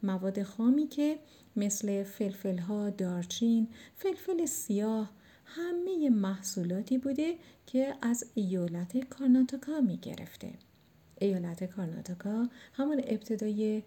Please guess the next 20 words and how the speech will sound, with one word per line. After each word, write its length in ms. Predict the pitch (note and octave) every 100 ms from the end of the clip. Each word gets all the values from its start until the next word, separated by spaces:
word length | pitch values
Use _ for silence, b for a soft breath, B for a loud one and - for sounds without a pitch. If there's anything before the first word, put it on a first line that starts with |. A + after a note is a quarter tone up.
| B B G3+
داستان 580 | F#3+ F3+ - C4 E4
براتون 440 | C#4 G#3 G#3+ B3+ A#3+
گفتم 460 | G3 F3 F3+ F3
یکی 280 | F3+ F#3+ -
از 140 | G3 -
ایالت‌های 880 | G#3+ G3+ F#3 E3 D#3+ - G#3+ A#3 C4
جنوبی 480 | B3 G#3 G3+ G#3 E4+
هندوستان 720 | D4 A3+ E3+ E3 - E3 E3
می‌شه. 340 | F3 F3 - - - _ _ _ B B B B B B
خلاصه 440 | - D4+ D4 -
اینکه 240 | D4+ C#4
خانم 340 | B3+ A#3 G3+ G3+
پوجیتا 680 | G3+ F#3 E3+ E3 G3 A3+ C4+ B B
حتی 380 | - A#3 A#3+ C4+
سه 220 | C4 -
تا 120 | C4 C4
خانم 380 | - G3 G#3
رو 100 | G#3+
هم 220 | F3+ F3 E3
استخدام 560 | F#3 - G3+ - C#4